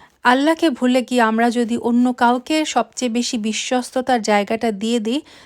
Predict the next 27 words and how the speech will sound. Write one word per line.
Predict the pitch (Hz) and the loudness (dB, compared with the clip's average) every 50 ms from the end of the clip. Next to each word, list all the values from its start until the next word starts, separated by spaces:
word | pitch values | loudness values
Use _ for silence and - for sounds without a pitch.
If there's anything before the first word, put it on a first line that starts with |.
| - _ - | -20 _ 2
তাহলে | 269 269 277 294 294 302 | 4 6 6 6 4 2
কিন্তু | - 320 320 320 330 | 0 0 0 2 4
আমাদের | 311 277 240 220 214 226 226 | 4 4 4 2 2 2 0
সেখানেই | 226 - 233 214 - 233 220 233 285 359 - - _ - _ _ _ - | 0 0 -2 -2 -2 -2 -2 0 -2 -2 -4 -8 _ -20 _ _ _ -2
কষ্ট | 220 202 202 - - 220 | -2 -2 -2 -4 -6 -6
পেতে | 202 - 190 190 - 196 | -4 -4 -6 -4 -4 -4
হবে। | 180 196 190 190 190 185 190 - _ _ _ _ _ _ _ _ _ _ _ _ _ - - _ | -4 -4 -6 -6 -8 -8 -10 -12 _ _ _ _ _ _ _ _ _ _ _ _ _ -20 -18 _
So | - - - 254 | -6 0 0 4
যখনই | 220 233 226 226 226 - 294 302 | 6 6 4 4 4 2 4 6
আমরা | 302 294 294 302 | 6 6 4 4
কোনো | 285 294 294 285 285 | 2 2 2 2 2
দুশ্চিন্তায় | 233 233 233 233 - - 254 254 254 254 254 247 | 2 0 -2 -2 -4 -4 -2 0 4 4 4 4
পড়ব, | 240 247 240 226 233 208 220 226 233 - - - - - _ - | 4 2 2 2 2 0 0 -2 -2 -4 -8 -16 -20 -20 _ 2
যখনই | 226 214 214 - 277 277 285 | 2 2 4 2 2 0 2
কোনো | 277 285 269 269 262 | 2 0 0 2 2
বিপদে | 226 226 214 - 233 220 240 | 0 0 0 0 2 2 2
পড়ে | 240 - 240 233 233 226 | 2 2 2 2 2 2
যাব, | 226 226 220 208 220 220 220 - - - _ _ | 2 0 0 0 -2 -2 -4 -6 -12 -20 _ _
যখনই | - 233 233 - - 294 302 302 | 2 2 2 2 0 0 2 2
মনে | 285 277 269 269 | 2 2 2 0
হবে | 277 269 269 254 262 | 0 0 0 0 2
আমাকে | 247 233 240 233 - 247 | 0 0 0 -2 -4 -6
এখান | 233 - 254 240 | -4 -2 -4 -4
থেকে | 240 262 240 - | -2 -4 -4 -4
উদ্ধারের | 226 208 196 - 226 233 226 233 220 | -4 -4 -4 -4 -2 -2 -2 -2 -4
কেউ | - 240 226 220 | -4 -2 -2 0
নেই, | 220 214 214 214 | 0 0 -2 -2